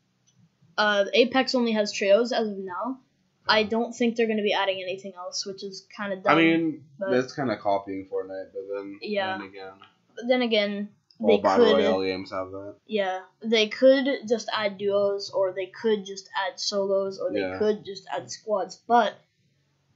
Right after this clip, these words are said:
Speaker 1: with that, um, I feel like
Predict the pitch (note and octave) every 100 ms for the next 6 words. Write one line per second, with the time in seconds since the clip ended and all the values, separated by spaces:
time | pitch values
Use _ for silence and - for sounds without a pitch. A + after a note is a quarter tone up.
0 | - A3+ C#4+ C#4+ A3+ G#3+ G#3+ - _ _
1 | _ _ _ _ - A3+ A3 G#3+ G3 -
2 | _ _ _ _ _ _ _ _ _ -
3 | A#3 C4 C4 C4 A#3+ -